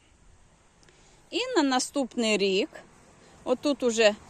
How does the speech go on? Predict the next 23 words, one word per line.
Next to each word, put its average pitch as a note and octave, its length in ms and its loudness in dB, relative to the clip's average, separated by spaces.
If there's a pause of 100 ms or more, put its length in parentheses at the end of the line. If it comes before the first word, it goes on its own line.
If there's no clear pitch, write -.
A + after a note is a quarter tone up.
(200)
картопельку G#3+ 800 2
викопаємо, B3+ 880 4
тут C#4+ 220 -4
уже A3 200 0
можна G3+ 360 -2
буде F#3 260 -6
садити, G#3 520 -2
вона F#3+ 260 -4
буде E3+ 240 -4
культурна F#3+ 760 -4
грядка, G3+ 560 -2
ця F#3+ 540 -2
частинка D4+ 760 -4
і E3+ 120 -10
ця, A#3 400 -4 (500)
де G#3 240 0
ось - 540 0 (260)
помідори. E3+ 800 -2 (600)
Квіти D4+ 320 -2
біленькі F#3 600 -2
залишаться, F#3 800 -4
цей C#4 220 -4
квітник. B3+ 540 -8